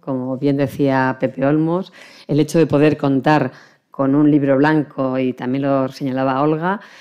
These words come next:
de la salud mental en España, con ese diagnóstico de lo que está pasando, el presente y el futuro de la salud mental en nuestro país,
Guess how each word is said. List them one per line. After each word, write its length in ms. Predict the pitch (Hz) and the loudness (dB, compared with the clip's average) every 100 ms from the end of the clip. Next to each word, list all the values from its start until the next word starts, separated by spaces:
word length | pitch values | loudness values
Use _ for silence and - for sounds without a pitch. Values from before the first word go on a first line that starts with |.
| - | -12
de 80 | 151 | -4
la 100 | 147 | -2
salud 300 | 151 143 151 | 0 0 2
mental 340 | 151 135 147 139 | 2 0 0 -2
en 140 | 131 | -2
España, 480 | 127 - 151 170 180 | -6 -6 -4 -2 -2
con 160 | 143 | -2
ese 180 | 139 160 | -2 -2
diagnóstico 960 | 143 135 131 139 160 - 147 139 139 131 | 0 0 0 0 0 -2 -4 -4 -4 -4
de 120 | 131 | -4
lo 140 | 131 123 | -6 -8
que 120 | - | -14
está 260 | - 143 | -12 -10
pasando, 460 | 131 127 139 151 160 | -8 -6 -4 -2 -2
el 100 | 151 | -2
presente 520 | 143 127 165 156 151 | -4 -6 -2 -2 -2
y 80 | 135 | -2
el 80 | 123 | -2
futuro 560 | - 127 165 165 135 131 - - - | -6 -4 0 2 0 -4 -18 -20 -10
de 80 | 143 | -10
la 60 | |
salud 280 | 131 139 143 | -8 -4 -2
mental 280 | 147 139 139 | -2 0 0
en 80 | 135 | 0
nuestro 240 | 131 143 | -2 -2
país, 420 | 127 131 160 208 | -2 2 0 0